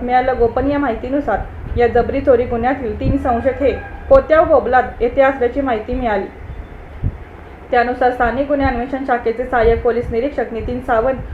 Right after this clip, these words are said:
व त्यांच्या पथकाने या तिघांना पळून जाण्याची संधी न देता ताब्यात घेतले. रवी तुकाराम संधी,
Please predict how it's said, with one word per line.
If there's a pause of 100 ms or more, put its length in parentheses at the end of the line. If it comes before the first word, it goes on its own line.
(160)
व
त्यांच्या
पथकाने
या
तिघांना
पळून
जाण्याची
संधी
न
देता
ताब्यात
घेतले. (540)
रवी
तुकाराम
संधी,